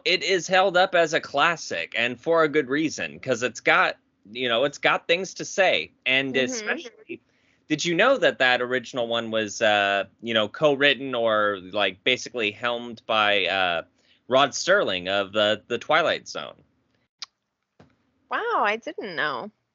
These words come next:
Speaker 1: Yeah, w-, but makes sense when you think about it. It's like, it feels like basically just a big fucking extended, uh, <laughs> Twilight Zone episode, right?
Speaker 2: Yeah, totally.
Speaker 1: Um,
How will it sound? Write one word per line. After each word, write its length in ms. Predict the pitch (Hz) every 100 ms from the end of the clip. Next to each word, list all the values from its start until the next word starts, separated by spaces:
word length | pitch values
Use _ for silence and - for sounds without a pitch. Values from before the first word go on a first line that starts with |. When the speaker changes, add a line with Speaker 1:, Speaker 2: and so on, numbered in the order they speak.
| _
Speaker 1:
Yeah, 340 | 160 165 78
w-, 200 | 62 117
but 320 | 123 156 156 151
makes 340 | 165 254 247
sense 260 | 240 220 -
when 120 | 190
you 80 | 147
think 240 | 185 156
about 280 | 107 107 101
it. 40 |
It's 100 | 104
like, 140 | 123 110
it 160 | -
feels 380 | - 180 170 127
like 200 | 120 107 - 95
basically 440 | 131 117 104 117
just 260 | 101 113 -
a 40 |
big 360 | 98 127 117 101
fucking 560 | - 113 - 104 101 98
extended, 800 | 95 - - 113 107 101 92 92
uh, 380 | 90 87 85 82
<laughs> 100 | _
Twilight 640 | - - 165 165 131 123
Zone 240 | 104 117 107
episode, 640 | 113 - - - 82 78
right? 360 | 90 101 123 - _ _ - 220
Speaker 2:
Yeah, 520 | 196 240 320 220 185
totally. 920 | - 214 254 262 175 170 185 196 202 _ -
Speaker 1:
Um, 600 | 120 117 110 104 98 92